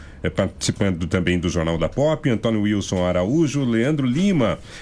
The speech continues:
pensar em algo a partir de maio está errado. As aulas já pararam para algumas crianças faz duas semanas. Estão ganhando tempo, diz ele aqui com relação ao pessoal das vans.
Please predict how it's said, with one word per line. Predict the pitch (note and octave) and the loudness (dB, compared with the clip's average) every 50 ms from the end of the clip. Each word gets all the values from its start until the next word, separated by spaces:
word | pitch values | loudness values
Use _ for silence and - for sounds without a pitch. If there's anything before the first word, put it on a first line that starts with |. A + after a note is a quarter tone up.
| - - | -6 -2
pensar | - A#2 G#2+ - - D3+ D3 C#3 | 0 0 0 2 2 0 2 2
em | C3 A2+ | 2 2
algo | A2+ C3+ D3 C#3 B2 A#2+ | 2 2 2 2 0 0
a | A2+ | 0
partir | - A#2 G#2+ - B2+ B2 | 0 0 0 0 -2 0
de | G#2 G#2 | 0 0
maio | F#2+ G2 A2+ B2+ B2 | 0 2 2 2 0
está | G#2+ - - C3 A#2+ | 0 0 0 0 0
errado. | G#2+ D2 D#2 G2+ A#2+ B2+ B2 A2 F#2+ - F#2 | 0 0 0 0 2 2 2 2 0 0 0
As | D#2 C#2+ | 0 2
aulas | G2+ A2+ B2 A#2+ G#2 E2+ | 2 2 2 2 0 0
já | - A2+ | 0 0
pararam | - - B2 G#2 F#2 G#2+ B2 C3 B2+ A#2+ G#2+ G#2 | 0 0 0 0 2 2 2 2 2 2 2 0
para | F2 - A2 G#2+ | 0 0 0 0
algumas | F#2+ F2+ A2 A2 G2 - | 0 0 0 0 0 -2
crianças | - F#2 F2+ G#2+ B2 A#2+ G#2+ - - E2+ - | -2 -2 0 2 2 0 0 -2 -4 -4 -2
faz | - A#2 G2+ D#2+ E2+ | 0 -2 -2 -2 -2
duas | F#2+ A#2+ C3 A#2 | -2 -2 -2 -2
semanas. | - A#2 G#2 F#2+ A#2 C3 B2+ A#2 F2+ D#2+ - | -2 -2 0 2 2 2 2 2 0 -2 -2
Estão | G2 - - A#2+ B2 | -4 -2 -2 -2 0
ganhando | A2 A2+ A2 A#2+ A#2+ G#2+ | 0 0 0 0 0 -2
tempo, | - - A2+ A#2+ B2 - - G2 - - - - - - | -2 0 0 0 0 0 -2 -6 -8 -8 -12 -18 -10 -2
diz | - G#2 G2 D#2+ F#2+ | 2 2 2 2 2
ele | B2+ A#2+ A2+ A#2 A2 - | 2 2 2 2 2 0
aqui | G2+ F#2+ - A#2+ A2+ | 0 0 0 0 0
com | - A#2 | 0 0
relação | G2 G#2+ G#2+ G2+ F#2 - - - A2+ A2 A2 G#2 - - - - - - | 0 2 0 0 0 0 0 0 0 2 0 -2 -4 -8 -14 -16 -10 -4
ao | - - - | -2 -2 0
pessoal | - - G#2 G2 - - G#2+ G#2+ A2+ | 0 0 -2 -2 0 0 2 2 2
das | G2+ G2 G2+ F2+ - - | 2 0 0 0 -2 -2
vans. | D2+ G2 A#2+ B2 G#2+ E2 - - - | 0 0 2 2 0 0 -2 -6 -10